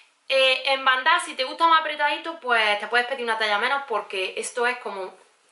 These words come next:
súper elástico. El, el pechito lo tiene así, es un azul rey precioso, que además que este azul también te levanta un montón el color de la cara.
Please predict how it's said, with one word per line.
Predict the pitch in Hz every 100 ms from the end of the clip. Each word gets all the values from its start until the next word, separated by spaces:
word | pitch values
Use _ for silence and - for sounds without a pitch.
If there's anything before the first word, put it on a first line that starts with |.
| _ _ _
súper | - 359 381 359 339 277
elástico. | 240 202 - - - - - - - - -
El, | - 277 262 262 262 254 254 254 262 247 - - _ _ _
el | 269 254
pechito | 262 262 339 311
lo | 262
tiene | 294 320
así, | 320 320
es |
un | 294
azul | 294 294 302 285
rey | 294 294 277 226
precioso, | 226 214 262 302 311 285 294 - - -
que | 254
además | 233 254 277
que | 302
este | 302 302
azul | 302 302 285
también | 262 277 262
te | 226
levanta | 214 240 262 285
un | 269
montón | 269 262 277 269 262
el | 262 254
color | 269 262 254
de |
la | 247 247
cara. | 277 294 269